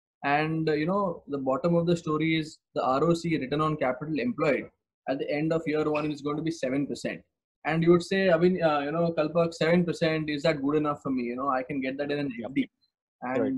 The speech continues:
Speaker 1: it's not the kind of business I want to invest in. But, you know, you have to, you have to look at how it, uh, you know, it, it plays out in the longer term. Okay, because, uh, this is a,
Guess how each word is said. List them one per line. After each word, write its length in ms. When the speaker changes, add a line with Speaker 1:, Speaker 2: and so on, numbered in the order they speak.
Speaker 1:
it's 100
not 140
the 80
kind 200
of 120
business 320
I 60
want 200
to 60
invest 400
in. 120
But, 140
you 80
know, 100
you 100
have 160
to, 180
you 60
have 80
to 60
look 220
at 200
how 200
it, 280
uh, 60
you 220
know, 180
it, 200
it 180
plays 220
out 160
in 60
the 80
longer 420
term. 320
Okay, 180
because, 460
uh, 300
this 120
is 160
a, 300